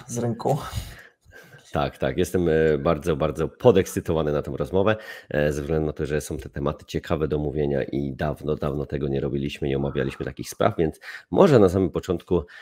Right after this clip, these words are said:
Speaker 2: e, żeby przejść, jak to ludzie mówią zawsze u nas w rozmowach, są konkrety, więc od razu będą konkrety dawane. Em, mamy trzydzieści tysięcy na Bitcoinie, były różne tutaj zawirowania przez ostatnie dni.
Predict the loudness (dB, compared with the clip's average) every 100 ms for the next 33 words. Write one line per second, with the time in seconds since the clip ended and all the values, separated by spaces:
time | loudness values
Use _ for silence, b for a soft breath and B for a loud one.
0 | B -2 -2 0 -4 -4 0 0 0 -2
1 | -2 0 -2 0 0 0 0 -2 -4 -2
2 | -2 -2 -4 -4 -4 -2 -2 -4 -6 -2
3 | 0 -2 -2 -4 -4 -4 -4 -4 -6 -6
4 | -8 -4 -4 -2 -2 -2 -2 -2 0 0
5 | -4 B B B 0 2 0 -4 _ 0
6 | 6 6 6 2 _ _ _ -12 -4 -2
7 | -2 -4 -4 -2 -2 -2 0 2 4 2
8 | 0 0 4 4 2 0 -4 -2 -2 0
9 | 0 0 2 0 0 -4 -8 -4 -6 -4
10 | -6 -2 -2